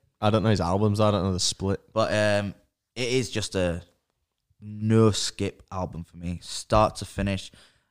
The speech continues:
Speaker 2: I'll put that on when I'm in the, I'm in the car going for a drive anywhere.
Speaker 1: Mm.
Speaker 2: No skip needed. I think, uh, all the songs are between a, a, like, a eight to a ten on production
Speaker 1: Feeling a
Speaker 2: and
Speaker 1: light
Speaker 2: everything.
Speaker 1: to strong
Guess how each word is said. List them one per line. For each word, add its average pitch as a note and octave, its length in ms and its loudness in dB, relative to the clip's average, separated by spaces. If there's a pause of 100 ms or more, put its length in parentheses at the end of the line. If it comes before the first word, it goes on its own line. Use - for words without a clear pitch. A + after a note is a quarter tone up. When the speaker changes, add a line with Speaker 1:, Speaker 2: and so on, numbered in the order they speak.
(200)
Speaker 2:
I'll G#2 160 2
put A2 220 0
that G2+ 100 2
on G2+ 100 0
when G2 140 0
I'm G2 120 0
in F#2+ 60 -2
the, F2 100 -4 (240)
I'm G2+ 120 0
in G2+ 120 2
the F#2 60 -4
car G2 280 0
going F#2 180 -2
for F#2 120 -6
a F2 60 -4
drive F#2+ 420 2
anywhere. F#2 460 -2 (200)
Speaker 1:
Mm. G2 300 -4
Speaker 2:
No A#2 220 2
skip - 400 -4
needed. F#2+ 500 -2 (380)
I G2+ 180 -2
think, F#2+ 520 -6 (320)
uh, F2 280 -6 (380)
all B2 160 2
the A#2 100 0
songs G2 640 -4 (420)
are F2+ 360 0
between F#2+ 480 -4
a, F2 260 -2 (280)
a, D#2+ 100 -10
like, D#2 240 -10
a D#2 100 -8 (540)
eight A2+ 240 0
to G2+ 120 -10
a F2+ 40 -8
ten G2 340 0 (960)
on F#2+ 360 -4
production G2+ 500 -6
Speaker 1:
Feeling G#2+ 200 6
a F#2+ 40 6
Speaker 2:
and F#2 160 4
Speaker 1:
light G#2 220 8
Speaker 2:
everything. F2+ 200 -4
Speaker 1:
to - 180 2
strong G2 420 6